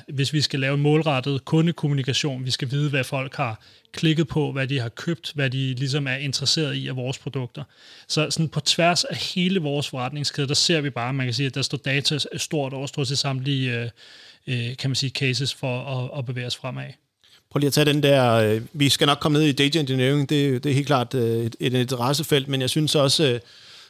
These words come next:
Speaker 2: du sprang, øh, let og elegant over det, men det er et eller andet, de steder, hvor I er rigtig langt, hele product owner og, øh, forskellige forretningsben, som er mere kommercielt vendt, øh, i hvert fald min forståelse af det, men også, at de personer, der sidder i de forskellige, øh,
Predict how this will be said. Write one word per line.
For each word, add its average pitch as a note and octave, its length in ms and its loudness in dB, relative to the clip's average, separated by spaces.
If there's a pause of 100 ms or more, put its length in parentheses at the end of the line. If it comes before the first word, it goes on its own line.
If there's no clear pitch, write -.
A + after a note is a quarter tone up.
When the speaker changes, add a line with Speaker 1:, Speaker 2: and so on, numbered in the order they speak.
Speaker 2:
du C#3+ 80 2
sprang, B2+ 400 4
øh, B2 140 2
let D3 140 4
og D3+ 60 4
elegant D3 320 2
over D3+ 220 4
det, B2 100 0
men A#2+ 100 0
det C#3 80 2
er C#3 40 4
et D3 60 2
eller C#3+ 160 4
andet, C3+ 180 0 (200)
de D#3 100 0
steder, D#3 340 4
hvor C3+ 120 4
I C3 100 2
er C3+ 80 -2
rigtig D3 240 0
langt, C3+ 300 0
hele D#3+ 400 4
product D3 380 0
owner E3 320 4
og, B2 560 0
øh, A2+ 260 -2
forskellige D3 600 0
forretningsben, C3+ 920 -2
som C3 220 -2
er B2 80 0
mere D3 400 2 (140)
kommercielt F#3+ 520 2
vendt, E3+ 340 0 (460)
øh, C#3 320 4
i B2 40 -2
hvert C#3+ 180 4
fald D3 120 0
min F3 220 4
forståelse D#3 500 0
af C#3+ 120 4
det, D#3 100 0
men C#3 220 0
også, E3 400 2
at C3+ 260 -2
de E3 60 -4
personer, E3+ 560 0
der A#2 120 -4
sidder C#3+ 440 0 (380)
i D3 60 -4
de C#3 100 -2
forskellige, C3 720 0
øh, A2 200 0